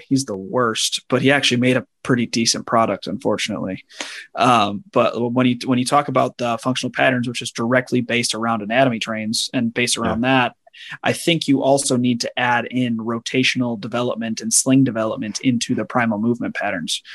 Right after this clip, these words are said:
Speaker 1: So that's where I do those seven. And then I also add in sling training, whether that be through D N S positionals,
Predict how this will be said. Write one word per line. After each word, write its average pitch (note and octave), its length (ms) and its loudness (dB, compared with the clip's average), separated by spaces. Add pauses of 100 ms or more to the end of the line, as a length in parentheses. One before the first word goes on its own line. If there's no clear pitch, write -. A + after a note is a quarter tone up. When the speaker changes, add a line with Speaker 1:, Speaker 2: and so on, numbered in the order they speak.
(160)
Speaker 1:
So A#2 220 -2
that's B2 400 2
where A#2+ 580 0
I B2 220 2
do A#2 600 -2
those A#2+ 260 0
seven. B2+ 500 2 (460)
And C3 140 2
then A#2+ 100 4
I A#2 180 0
also C3 380 2
add A2+ 240 0
in A2 140 -4
sling B2+ 340 2
training, A#2 360 -2
whether A#2+ 180 -4
that A2+ 180 -2
be G#2+ 100 -4
through G2+ 200 -10
D G#2+ 200 -4
N G#2+ 100 -2
S C3+ 200 4
positionals, B2+ 840 0